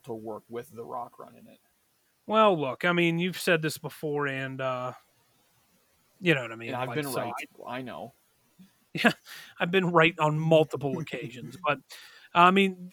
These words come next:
Speaker 2: we have a couple of other things to talk about,
Speaker 1: Mm-hmm.
Speaker 2: though. We're not just gonna keep it all football today because we're fucking crazy. But,
Speaker 1: Yep.
Speaker 2: um, look,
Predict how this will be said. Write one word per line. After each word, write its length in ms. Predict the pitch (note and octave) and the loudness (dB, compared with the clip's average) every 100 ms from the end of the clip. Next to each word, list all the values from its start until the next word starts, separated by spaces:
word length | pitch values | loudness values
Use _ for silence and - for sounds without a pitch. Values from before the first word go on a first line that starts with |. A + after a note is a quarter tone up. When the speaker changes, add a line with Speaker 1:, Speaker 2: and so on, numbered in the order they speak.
| _ | _
Speaker 2:
we 120 | A#3+ | 4
have 80 | E4 | 4
a 40 | D4+ | 6
couple 300 | C#4 A#3 G3 | 4 4 4
of 60 | |
other 180 | G3 F#3+ | 4 4
things 240 | G3 E3+ D3+ | 2 2 0
to 60 | |
talk 260 | D#3 D#3+ D3+ | 2 4 4
about, 180 | D3 C#3+ | 2 2
Speaker 1:
Mm-hmm. 60 | |
Speaker 2:
though. 180 | D3 D3 | 2 0
We're 140 | D3+ D#3+ | 2 2
not 160 | E3 | 2
just 160 | D3 - | -2 -6
gonna 120 | D3+ | -4
keep 220 | E3 D3+ | -2 0
it 60 | D3+ | 0
all 140 | D3 | -2
football 520 | - F#3+ F#3+ D3 C3+ B2+ | -2 -4 -4 -6 -6 -8
today 280 | C3 C3 | -8 -8
because 260 | C#3 - C#3 | -8 -8 -8
we're 100 | C3+ | -8
fucking 340 | - D3 - - | -8 -10 -10 -4
crazy. 480 | E3 D3 B2+ C3 B2+ | -2 -2 -6 -14 -14
But, 160 | C#3 - | -14 -8
Speaker 1:
Yep. 160 | B2 - - - | -10 -10 -12 2
Speaker 2:
um, 420 | E3 D3+ C#3+ C3 _ _ _ - | 4 4 2 -6 _ _ _ 4
look, 220 | F#3+ | 4